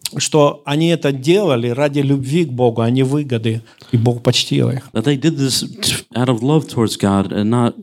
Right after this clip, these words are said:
Speaker 2: uh, out of profit or something, and God rewarded them.
Speaker 1: Потому что если бы они искали выгоду, они бы перестали это делать.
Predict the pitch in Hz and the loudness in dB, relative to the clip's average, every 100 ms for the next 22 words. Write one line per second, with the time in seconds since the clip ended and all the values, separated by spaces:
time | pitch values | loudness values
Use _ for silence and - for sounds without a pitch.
0 | - 107 104 - - _ _ _ 110 110 | -4 0 0 -2 -14 _ _ _ 0 2
1 | 104 92 - _ _ - 127 123 120 107 | 0 -4 -16 _ _ -2 -2 2 0 0
2 | - 98 90 87 87 92 92 101 104 104 | 0 -2 0 0 0 0 2 0 0 -2
3 | 113 135 98 80 - _ 139 151 147 147 | 2 2 0 -4 -12 _ -2 0 0 -2
4 | 147 196 240 208 170 175 156 151 139 135 | 2 2 0 -2 0 0 0 0 2 0
5 | 147 135 117 123 175 151 131 131 127 123 | 0 0 0 0 0 0 2 0 -2 0
6 | 139 113 113 117 131 - | 0 0 0 -4 -6 -8